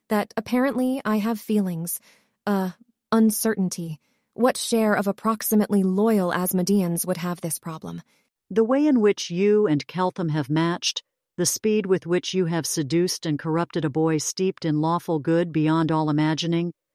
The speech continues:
Speaker 2: the speed with which he has seduced you, the twisting events that managed to bring it all about, are not only far beyond the reach of mortal coincidence,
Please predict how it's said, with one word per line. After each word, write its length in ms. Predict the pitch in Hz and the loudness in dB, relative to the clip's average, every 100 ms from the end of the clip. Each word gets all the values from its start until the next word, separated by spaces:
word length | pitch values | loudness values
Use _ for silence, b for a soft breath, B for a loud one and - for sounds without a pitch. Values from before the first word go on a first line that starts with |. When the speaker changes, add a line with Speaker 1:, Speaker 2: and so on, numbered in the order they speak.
| _ | _
Speaker 2:
the 100 | 190 | -2
speed 380 | 175 - 233 233 | -2 0 0 2
with 180 | 190 175 | 0 0
which 220 | 175 175 | -2 -2
he 140 | 196 170 | -2 -2
has 140 | 160 | -2
seduced 480 | - 147 208 220 - | -2 0 0 0 0
you, 300 | 156 139 135 _ _ - | 0 0 -4 _ _ -4
the 100 | 202 | -4
twisting 520 | - 240 226 202 175 | 2 2 2 -2 0
events 440 | 160 175 170 - | 0 0 0 -2
that 160 | - 151 | -4 -2
managed 480 | 156 165 160 147 - | 0 2 2 -2 -4
to 80 | 143 | -2
bring 220 | 165 160 | 0 0
it 80 | 156 | 0
all 180 | 151 | 0
about, 520 | 147 180 208 175 156 - _ _ _ | 0 -2 -2 -2 -4 -10 _ _ _
are 160 | 196 208 | 0 2
not 260 | 226 254 | 2 0
only 380 | 240 220 170 156 | 0 0 2 0
far 400 | - 240 247 254 | -2 -4 0 2
beyond 400 | 220 202 196 190 | 2 2 0 0
the 80 | 170 | 0
reach 260 | 190 180 | 0 0
of 120 | 170 143 | -4 -2
mortal 340 | 165 175 151 | -2 0 0
coincidence, 840 | - 160 247 - 143 139 135 - | 0 0 0 0 -2 -2 -2 -6